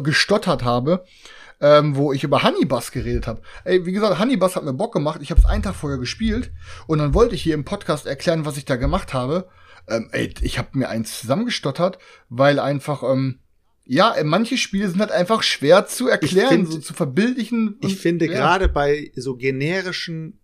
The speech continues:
Speaker 2: Euro-Spielen, gerade so, keine Ahnung, nimmst du dir ein Concordia oder nimmst du dir ein, keine Ahnung, irgendwas, was halt so diese Standard,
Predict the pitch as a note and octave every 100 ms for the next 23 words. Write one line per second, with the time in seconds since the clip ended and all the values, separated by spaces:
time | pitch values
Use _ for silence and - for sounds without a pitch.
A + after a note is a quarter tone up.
0 | - C#3+ D3+ B2 - - A2+ G#2+ G2+ G2
1 | G#2+ _ B2 D3 F3+ E3 C#3+ D3+ D3+ C#3+
2 | D#3 D#3+ C3 B2+ C3+ B2+ C#3+ E3 D#3+ C#3+
3 | D3 C#3+ - C#3+ C#3 C3+ C#3+ C#3 A#2+ A2+
4 | A2+ A2+ A#2 A#2 A#2+ C#3 C#3 C#3+ C3 C3+
5 | C3+ C3 B2+ - - _ - C#3 C#3 B2+
6 | C3+ D3 C#3+ C#3 C#3+ D#3+ F3+ E3 - D#3
7 | D3+ D3+ D3 D3 C#3+ D3 C#3+ D3+ E3 E3
8 | E3